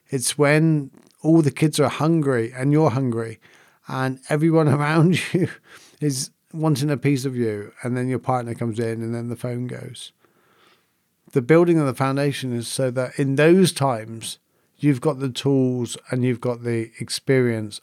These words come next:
and you are ready to deal with them in a skillful way rather than just, "Urgh, go away, leave me go. Can't deal with this right now. I've had enough of this right now.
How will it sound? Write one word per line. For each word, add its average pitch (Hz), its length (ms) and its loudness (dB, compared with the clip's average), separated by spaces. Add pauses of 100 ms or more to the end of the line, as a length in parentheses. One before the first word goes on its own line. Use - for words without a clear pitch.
and 123 140 -2
you 120 140 2
are 117 120 -2
ready 131 480 -2
to - 140 -6
deal 127 380 0
with 151 180 -4
them 110 160 -14 (1500)
in 139 120 -2
a 120 60 -2
skillful 135 560 4
way 135 480 0 (420)
rather 127 380 -2
than 113 320 -6 (1400)
just, - 320 -4 (420)
"Urgh, 165 960 0 (140)
go 196 160 2
away, 170 300 2
leave 185 240 4
me 190 120 2
go. 160 380 -2 (400)
Can't 185 260 0
deal 196 180 2
with 175 120 2
this 160 180 -2
right 139 200 -2
now. 117 260 -8
I've 139 200 -4
had 180 160 -2
enough 190 320 -2
of 156 60 -4
this 131 160 -6
right 127 240 -10
now. 113 380 -14